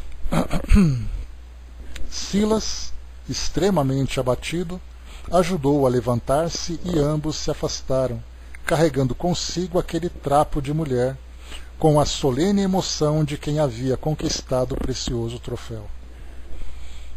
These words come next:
Informados de que o serviço magnético não teria prosseguimento naquela noite, retiramo-nos para nosso aposento particular, confiando-nos ao estudo de nossas impressões.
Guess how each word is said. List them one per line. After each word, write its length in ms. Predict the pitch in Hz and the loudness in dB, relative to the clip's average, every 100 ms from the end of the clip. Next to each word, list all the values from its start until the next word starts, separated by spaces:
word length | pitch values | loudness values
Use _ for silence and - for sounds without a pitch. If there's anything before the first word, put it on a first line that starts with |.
| - - - - - - - - - - - | -4 -4 -6 -10 -12 -14 -14 -14 -16 -8 0
Informados 840 | 180 - 185 143 170 190 143 120 | 2 4 4 6 6 4 2 -4
de 140 | 107 | -6
que 100 | - | -6
o 40 | 135 | -6
serviço 560 | - 131 117 175 - | -4 -4 -2 -2 0
magnético 680 | 151 151 131 127 123 - - | 0 0 -2 0 -2 -2 -2
não 160 | 131 160 | 0 0
teria 360 | 147 131 143 | 0 0 -2
prosseguimento 800 | 135 131 - 123 117 127 139 - | 0 -2 -4 -4 -2 -2 -2 -4
naquela 360 | 120 - 117 110 | -6 -4 -4 -4
noite, 440 | 127 143 - - - - - - - - - | -4 -6 -10 -12 -14 -16 -16 -16 -16 -14 0
retiramo-nos 840 | 208 208 226 151 165 165 165 - | 2 4 4 6 6 4 2 -2
para 340 | - 160 160 | 4 6 6
nosso 340 | 147 135 143 156 | 6 4 2 2
aposento 480 | - 151 117 123 - | 2 2 0 -2 -2
particular, 640 | 135 127 - 180 131 143 147 - - - - | -2 -2 -4 2 2 2 -2 -12 -10 -10 -2
confiando-nos 880 | - 202 - 170 196 196 135 127 - | 6 6 8 8 8 6 4 0 2
ao 140 | 131 | 0
estudo 540 | 131 - - 208 226 214 | 0 -4 -2 -2 0 0
de 120 | 202 | 2
nossas 440 | 165 139 - 139 | 4 4 2 -2
impressões. 760 | 139 139 143 - 117 113 - - | -4 -4 -4 -4 -6 -6 -8 -12